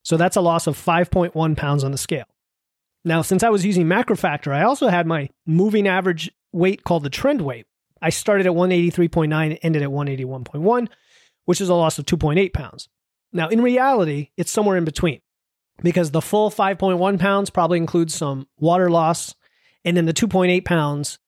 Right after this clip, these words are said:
because it's a moving average over three weeks, it, it was too short of a duration for that to really update enough. So that's where I said, I think the true weight loss is around four and a half pounds,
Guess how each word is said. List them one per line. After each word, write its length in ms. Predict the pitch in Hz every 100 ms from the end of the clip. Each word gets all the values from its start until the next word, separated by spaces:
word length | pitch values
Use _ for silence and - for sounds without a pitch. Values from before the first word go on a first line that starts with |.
| _ _ _
because 260 | 165 202 180
it's 140 | 170
a 100 | 165
moving 320 | 151 165 170
average 320 | 160 160 165 147
over 160 | 135
three 240 | - 160 143
weeks, 420 | 175 - - - _
it, 160 | 185 175
it 60 | 170
was 180 | 170
too 140 | - 226
short 260 | - 208
of 60 | 180
a 40 |
duration 540 | 143 151 160 170 160 139
for 100 | 147
that 180 | 151 -
to 80 |
really 260 | 156 147 147 175
update 360 | 170 165 143 -
enough. 540 | 143 135 127 - - _ _ _ _ _
So 260 | - 196 180
that's 220 | 185 202
where 140 | 240 208
I 100 | 190
said, 240 | 196 170
I 120 | 156
think 280 | - 226 226 - _
the 160 | - 165
true 640 | - - 208 214 214 202 - _ _ _ _ 208
weight 320 | 165 196 190
loss 300 | 165 160 160
is 100 | 156
around 500 | 156 160 151 147 -
four 280 | - 185 175
and 60 |
a 60 | 156
half 160 | 147
pounds, 420 | 135 - - -